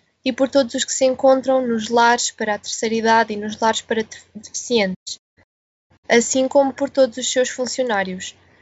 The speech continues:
em especial os da Casa de Saúde da Idenha, para que o Senhor os proteja, tranquilize e lhes dê coragem neste momento de fragilidade. Pelas melhoras da avó Zita,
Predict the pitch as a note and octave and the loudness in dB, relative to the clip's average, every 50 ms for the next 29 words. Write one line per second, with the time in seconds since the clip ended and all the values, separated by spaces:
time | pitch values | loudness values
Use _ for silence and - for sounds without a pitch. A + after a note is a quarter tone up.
0 | _ _ _ - A#3 A#3 - - - - - - - A#3+ A3+ A#3 A#3 A3+ A3+ G#3+ | _ _ _ 2 2 2 2 0 -4 -8 -6 -2 2 2 2 2 2 -2 -4 -4
1 | A3+ A3+ - - A3+ A3+ A3+ A3+ A3+ A3 - - - A#3 A3+ A3+ A3+ G#3 A3 A3 | -4 -4 0 0 0 0 0 -2 -6 -8 -8 -6 -6 -4 -4 -6 -6 -6 -4 -4
2 | A3 A3 G#3 G3+ G3 F#3 F3+ - _ - - _ _ _ - F3+ F#3 - _ _ | -2 -2 -2 -2 -2 -2 -4 -6 _ -16 -20 _ _ _ -14 -14 -14 -14 _ _
3 | _ _ _ _ _ _ _ _ _ - - A3+ A3+ A3+ - - A3+ A3 - - | _ _ _ _ _ _ _ _ _ 0 2 4 4 2 0 -2 -4 -4 -4 -4
4 | A#3+ A3+ A3 G#3+ G#3+ - - - A3 G#3+ - A3+ A3 A3+ A3+ A3 A#3 A3+ A3+ _ | -2 -2 -2 -2 -2 -4 -6 -6 -8 -4 0 2 2 2 2 0 -2 -6 -6 _
5 | _ _ _ - - C4+ C4+ C4 C4 C4+ C4 B3+ B3 B3+ C4+ B3+ - - A3+ A3 | _ _ _ -2 0 2 2 2 0 -2 -4 -4 -4 -6 -8 -10 -10 -10 -8 -8
6 | G#3 G#3 - A#3+ A#3+ A#3 - B3 A3 G3+ G#3 G#3 G#3+ G#3+ A3 G#3+ G#3 G#3 - - | -8 -4 -2 -2 -2 -2 0 2 2 2 2 2 -2 -6 -8 -8 -8 -8 -10 -10
7 | A3+ A3 A3 G#3+ G#3 G#3 G#3 - - - G#3+ G#3 G#3 - G#3+ G#3 G#3+ G3+ G3 F#3 | -8 -8 -6 -6 -8 -8 -10 -12 -10 -6 -6 -4 -4 -4 -4 -4 -4 -2 -2 -2
8 | F3+ F3+ - - _ _ _ _ _ _ _ _ _ _ _ _ _ _ _ _ | -4 -4 -8 -14 _ _ _ _ _ _ _ _ _ _ _ _ _ _ _ _
9 | _ _ _ _ _ _ - C4 A#3+ A#3+ A#3+ A#3+ A#3+ B3 A#3+ A#3+ A#3 A#3 A#3 A#3 | _ _ _ _ _ _ 4 6 6 6 6 4 4 0 0 0 0 0 0 0
10 | A3+ A#3 A#3 A3+ G#3+ A3 G#3 G#3+ G#3+ G#3+ - A3+ A3+ A3+ _ - C4 B3+ B3+ C4+ | 0 2 2 2 2 2 0 -2 -4 -4 -4 -6 -8 -8 _ -8 -8 -8 -8 -12